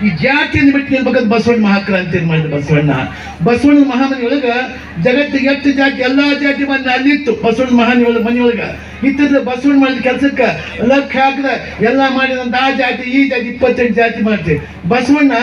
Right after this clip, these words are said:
ಈ ಜಾತಿ ನಿರ್ಮೂಲನೆ ಮಾಡ್ಲಿಕ್ಕೆ ಹನ್ನೆರಡು ಮಹಾಕ್ರಾಂತಿಯನ್ನು ಮಾಡಿದ ಬಸವಣ್ಣ. ಅದರಲ್ಲಿ ಬಸವಣ್ಣ ಮಾಡಿದ ಕ್ರಾಂತಿ ಹೋಗಿ ಸಿದ್ದರಾಮೇಶ್ವರ, ಹನುಮಪ್ರಭು, ಅಕ್ಕ ಮಹಾದೇವಿ, ಮಡಿವಾಳ ಮಾಸಿ, ಒಬ್ಬರ ಇಬ್ಬರ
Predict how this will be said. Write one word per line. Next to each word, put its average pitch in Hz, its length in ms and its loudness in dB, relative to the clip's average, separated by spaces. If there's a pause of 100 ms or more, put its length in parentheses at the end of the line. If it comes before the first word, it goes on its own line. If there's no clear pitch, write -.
(420)
ಈ 240 60 4
ಜಾತಿ 233 360 0
ನಿರ್ಮೂಲನೆ 269 420 2
ಮಾಡ್ಲಿಕ್ಕೆ 247 360 -2
ಹನ್ನೆರಡು 240 300 -2
ಮಹಾಕ್ರಾಂತಿಯನ್ನು 214 680 0
ಮಾಡಿದ 170 160 -2
ಬಸವಣ್ಣ. 147 380 -2 (400)
ಅದರಲ್ಲಿ 285 840 2 (440)
ಬಸವಣ್ಣ 254 360 4
ಮಾಡಿದ 277 180 2
ಕ್ರಾಂತಿ 277 360 0
ಹೋಗಿ 285 140 2
ಸಿದ್ದರಾಮೇಶ್ವರ, 277 680 0 (500)
ಹನುಮಪ್ರಭು, 285 600 2 (360)
ಅಕ್ಕ 233 180 0
ಮಹಾದೇವಿ, 277 880 0
ಮಡಿವಾಳ 269 340 2
ಮಾಸಿ, 285 280 -2
ಒಬ್ಬರ 277 420 0
ಇಬ್ಬರ 277 200 0